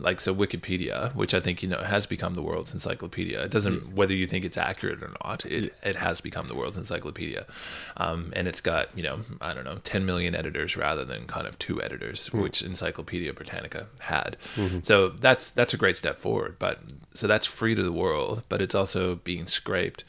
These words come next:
Speaker 1: by these, by these large language models. Why on earth is that okay? Right? So that's, that's the type of thing that,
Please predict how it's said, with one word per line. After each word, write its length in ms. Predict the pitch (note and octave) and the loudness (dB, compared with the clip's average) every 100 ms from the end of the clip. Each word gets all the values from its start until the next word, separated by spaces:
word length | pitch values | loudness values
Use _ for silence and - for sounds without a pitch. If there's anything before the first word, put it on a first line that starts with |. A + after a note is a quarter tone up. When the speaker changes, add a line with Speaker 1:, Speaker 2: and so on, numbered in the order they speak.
| - - - | -14 -14 -4
Speaker 1:
by 100 | G2 | 2
these, 300 | F2+ F2+ - | 4 2 0
by 540 | - G#2+ B1+ F2+ - F#2 | -4 -6 -4 -4 -2 -2
these 160 | F2 F#2+ | 0 0
large 260 | F2 F2 | 0 0
language 380 | F2 F#2+ F#2 - | -2 -2 -4 -4
models. 300 | F#2+ - F#2 | -2 -2 -4
Why 680 | F#2 G2 A2 B2 B2 A#2+ A#2+ - - - | -4 0 2 2 2 0 -4 -14 -16 -4
on 180 | F#2+ | -2
earth 400 | F#2+ F#2 - - - - - - - | 2 2 2 -6 -14 -14 -14 -14 -6
is 200 | G#2 F#2 | -2 0
that 360 | F2+ F2 E2 - - - | 2 4 2 -2 -12 -8
okay? 360 | F#2 F2 F2 - - - - - | -6 -2 -2 -4 -12 -20 -20 -14
Right? 260 | - F#2 G#2 | -6 -4 -2
So 80 | - | 6
that's, 240 | A2 A2 | 6 6
that's 260 | - A2 - | 6 4 4
the 80 | G2 | 0
type 240 | G2+ F#2 | 0 0
of 80 | F2 | -2
thing 200 | F#2+ F2+ | -2 -2
that, 120 | F2 | -2